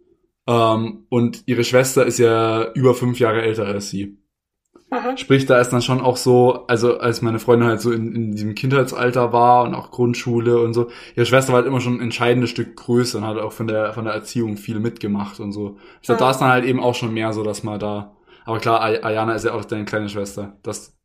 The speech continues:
Speaker 2: Ja.
Speaker 1: also, das ist ja auch nochmal was anderes.
Speaker 2: Wa-, und was ich tatsächlich auch noch zu dem Thema sagen möchte oder zu der Frage ist, mir ist es in letzter Zeit öfters aufgefallen, dass man halt irgendwie, weißt du, dann sitzt du, sitzt du im Bus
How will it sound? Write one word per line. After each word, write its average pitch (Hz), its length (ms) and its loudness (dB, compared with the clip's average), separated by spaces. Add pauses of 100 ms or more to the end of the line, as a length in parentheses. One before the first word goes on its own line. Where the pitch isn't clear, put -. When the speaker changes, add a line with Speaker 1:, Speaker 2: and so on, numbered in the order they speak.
(160)
Speaker 2:
Ja. 220 80 -2
Speaker 1:
also, 208 200 2
das 143 100 -12
ist 110 80 -8
ja 107 80 0
auch 110 40 -4
nochmal 110 180 -4
was 107 120 -6
anderes. 110 460 -8 (1300)
Speaker 2:
Wa-, 247 220 4
und 302 100 0
was 330 200 0
ich - 60 -4
tatsächlich 330 380 0
auch 381 140 4
noch 370 140 0
zu 330 100 -8
dem 269 160 -6
Thema 269 320 -2
sagen 247 380 2
möchte 277 260 -4
oder 226 140 0
zu 220 120 -12
der 220 140 -2
Frage 226 380 2
ist, 247 480 -2 (880)
mir 254 200 -2
ist 330 100 -4
es - 120 -6
in 254 80 -4
letzter 240 260 2
Zeit 240 220 0
öfters 240 280 -2
aufgefallen, 269 680 0 (460)
dass 233 180 -4
man 254 260 2
halt 240 200 0
irgendwie, 233 540 -4 (300)
weißt 247 240 -2
du, 294 40 -4
dann 254 200 -2
sitzt 254 280 -6
du, 370 40 -2 (600)
sitzt 247 340 -6
du 294 60 0
im 208 220 -4
Bus - 520 -4